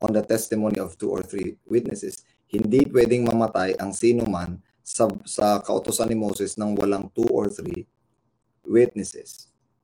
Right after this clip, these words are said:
Of how much worse punishment do you suppose will he be brought worthy who has trampled the Son of God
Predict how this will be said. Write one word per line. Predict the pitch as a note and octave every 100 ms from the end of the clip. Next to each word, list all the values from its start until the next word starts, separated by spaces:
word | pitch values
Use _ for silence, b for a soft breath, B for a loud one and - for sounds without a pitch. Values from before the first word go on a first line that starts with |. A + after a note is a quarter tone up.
| _ _ _ _ _ _
Of | - C#3 B2+ A#2 - E3
how | G3 A#3
much | A#3 A3 G#3 - -
worse | D3 E3+ F3 D3 - - _
punishment | A#2+ A#2 G2+ - - - - _ _ _ _ _ _ _
do | F#2 A2+
you | B2
suppose | A2+ A#2+ A2+ A2+ G#2 - - _ _ _ _ _ A2+
will | B2 C3+
he | B2+ A#2 B2 A#2+ G#2 - _ -
be | G#2 A#2+
brought | F2+ B2 A#2 A#2 - G#2+
worthy | G#2+ B2+ D3 G2 G2 F#2 - _ _
who | - A2+
has | A2+ -
trampled | - A#2+ D3 - D3 C3
the | A2
Son | A2 - C3 C#3
of | C3+ A2
God | G#2 G2+ -